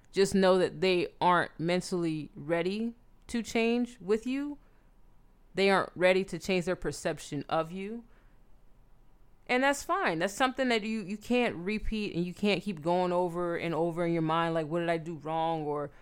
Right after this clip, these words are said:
you know, "What can I do to kinda change your mind or try to convince you that I've changed?"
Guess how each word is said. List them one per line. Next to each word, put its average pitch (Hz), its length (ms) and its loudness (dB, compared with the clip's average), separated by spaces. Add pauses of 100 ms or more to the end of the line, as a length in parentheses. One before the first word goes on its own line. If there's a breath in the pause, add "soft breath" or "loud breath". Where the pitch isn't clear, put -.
(720 soft breath)
you 175 140 0
know, 143 240 0
"What 147 260 0
can 190 140 2
I 175 80 4
do 170 220 0
to 165 60 -2
kinda 170 340 0
change 170 320 -2
your 170 80 -2
mind 160 340 0
or 160 140 -4
try 170 180 0
to 175 80 0
convince 170 440 -4
you 180 80 -6
that 165 160 -2
I've 165 140 -4
changed?" 165 480 -4